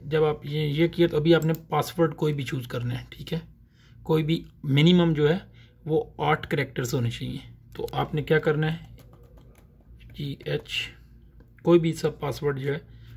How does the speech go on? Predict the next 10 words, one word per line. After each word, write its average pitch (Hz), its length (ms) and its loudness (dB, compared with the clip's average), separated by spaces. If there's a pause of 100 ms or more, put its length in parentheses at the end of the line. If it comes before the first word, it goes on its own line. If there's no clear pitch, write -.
वो 143 180 -4
आप 120 160 -4
चूज़ 147 200 -6
कर 156 180 4
लें, 156 140 -2 (1300)
एस - 200 -20
पी - 220 -16 (180)
एफ़, - 280 -14 (3250)
ठीक - 200 -12
है। 170 100 -6